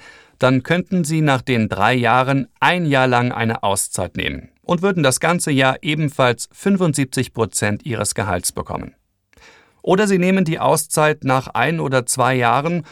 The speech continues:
und bekommen dann während der Auszeit entsprechend weniger Gehalt. Hier gibt es, wie Sie sehen, Variationsmöglichkeiten.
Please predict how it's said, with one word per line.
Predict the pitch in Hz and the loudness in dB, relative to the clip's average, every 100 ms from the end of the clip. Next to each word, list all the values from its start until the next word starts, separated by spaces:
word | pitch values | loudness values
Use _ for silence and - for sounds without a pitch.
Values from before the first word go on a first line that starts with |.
| - - | -20 -6
und | 147 | -4
bekommen | 165 160 151 156 | -2 0 2 2
dann | 151 139 104 | 2 2 2
während | 127 165 170 | 0 0 -2
der | 156 | 0
Auszeit | 135 135 - 139 135 127 | 0 -2 -4 -2 -2 -2
entsprechend | 143 127 - 123 175 151 | -6 -6 -2 -2 -2 0
weniger | 180 202 120 95 | 2 2 2 0
Gehalt. | 90 87 55 - _ _ _ _ _ _ - | -4 -8 -12 -14 _ _ _ _ _ _ -2
Hier | 190 | 0
gibt | 185 185 | 0 0
es, | 156 - | -2 0
wie | 143 | 2
Sie | 135 | 2
sehen, | 117 127 127 110 | 2 2 2 2
Variationsmöglichkeiten. | 110 117 104 - 101 104 - 90 - - 87 73 - - | 2 2 0 -2 -2 -2 -2 -6 -6 -8 -8 -8 -10 -18